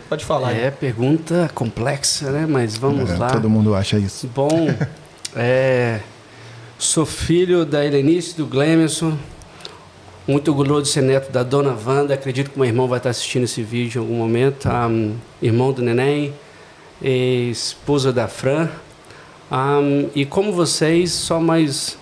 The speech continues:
Speaker 2: outra pessoa tentando, ah, um lugar perto do sol e tentando lutar todo dia pra,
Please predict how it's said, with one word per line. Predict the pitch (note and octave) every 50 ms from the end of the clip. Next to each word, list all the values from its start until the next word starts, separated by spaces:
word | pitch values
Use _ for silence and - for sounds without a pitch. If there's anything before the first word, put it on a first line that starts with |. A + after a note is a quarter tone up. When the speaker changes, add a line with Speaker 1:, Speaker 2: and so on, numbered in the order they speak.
| -
Speaker 2:
outra | - C#3+ C#3 - -
pessoa | - C3+ A#2 - - C3+ C3
tentando, | C3 - C3 A#2+ A2 - B2 B2 B2 B2+ A#2 A2+ B2+ B2 B2 A#2+ A#2+
ah, | A#2 A#2 A#2 A#2
um | A#2 A2+ A2+ A2 G#2+ A2 A2 B2 - - B2+ B2
lugar | A#2+ A#2 A2+ A2+ A#2 A2+ A2+ A#2 A2+ A#2 - - -
perto | A#2+ A2 G#2 - B2
do | A2
sol | G2+ - - - A2+ A2 A2 B2+ C3+ - - - - - - - - - - -
e | -
tentando | - - A#2+ A2 - B2+ A#2+ A#2+
lutar | A#2+ A2+ A#2+ A#2 - - A2 A2 A2
todo | - B2+ A#2 A#2 A2
dia | G#2 A2+ A2+ A2+ A2+ G#2
pra, | - - A2+ A2 G#2+